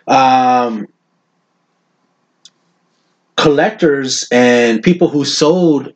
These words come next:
at that time, 'cause there used to be a lot of people who had baseball card shops, they were, they would just, they,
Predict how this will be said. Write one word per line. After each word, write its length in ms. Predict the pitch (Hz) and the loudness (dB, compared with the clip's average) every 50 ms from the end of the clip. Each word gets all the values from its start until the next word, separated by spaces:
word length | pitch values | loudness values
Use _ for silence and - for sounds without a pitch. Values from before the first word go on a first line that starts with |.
| _ - | _ -4
at 140 | 113 117 | -4 -2
that 160 | - 131 120 - | -2 -4 -2 -2
time, 160 | 175 185 160 | -2 -2 -2
'cause 160 | - - 127 | -2 -4 -4
there 140 | 110 120 123 | -2 0 2
used 220 | 123 123 127 127 - | 2 2 0 0 -2
to 80 | - | -2
be 100 | 110 123 | 0 0
a 80 | 117 107 | 0 0
lot 220 | 110 113 117 113 | 0 0 0 0
of 280 | 110 110 107 101 - - _ - - - - - _ _ _ | -2 -2 -4 -6 -8 -16 _ -20 -20 -20 -20 -20 _ _ _
people 280 | - 131 127 131 127 113 | -2 0 0 0 -2 2
who 200 | 120 127 117 110 | 2 2 2 2
had 300 | 90 113 113 113 98 - | 0 0 0 -2 -2 0
baseball 340 | 127 156 156 - - 110 | -2 -2 0 -2 -4 -4
card 240 | - - 104 95 90 | -2 -2 -4 -4 -2
shops, 440 | - - - - - - - - - - - - - - - - - - _ _ - | -4 -4 -4 -6 -6 -10 -12 -12 -10 -12 -14 -16 -16 -20 -20 -20 -20 -20 _ _ -2
they 160 | 131 147 185 | 0 0 2
were, 200 | 185 196 170 156 - | 2 2 0 0 -4
they 200 | - - 160 185 | -4 0 0 2
would 200 | 190 190 170 - | 2 0 0 0
just, 360 | 165 147 - - - - - | -2 -2 -2 -6 -10 -8 -6
they, 220 | 143 - - - | -6 -6 -6 -10